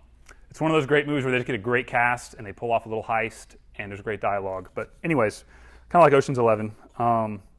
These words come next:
but the thieves are in the thick of planning their job, their heist. And the older thief, his name is John, tells the younger up-and-coming thief the following. "You know, Charlie,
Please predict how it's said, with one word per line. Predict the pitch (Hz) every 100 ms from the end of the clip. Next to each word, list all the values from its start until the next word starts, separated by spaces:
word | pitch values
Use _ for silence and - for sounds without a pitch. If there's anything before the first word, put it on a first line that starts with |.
| _ - - - - -
but | 127 127 -
the | 139 123
thieves | - 226 139 151 170 - - -
are | 120
in | 127
the | 120
thick | - 127 - -
of | -
planning | - 120 120 123 120 -
their | 107 110 107 104 104 98
job, | 113 95 90 87 -
their | 107 98
heist. | 107 95 - - - _ - - - - -
And | 120 117
the | 113 117
older | 131 151
thief, | 147 - 127 123 -
his | 113
name | 113 110
is | 101
John, | 120 135 123 110 170 - - _ _ - - -
tells | 127 120
the | -
younger | 110 127 160 120 113
up-and-coming | 117 139 127 127 120
thief | - 110 104 -
the | 113
following. | - 107 98 95 95 - - - - - - - - - - - _
"You | -
know, | 175
Charlie, | - 139 123 131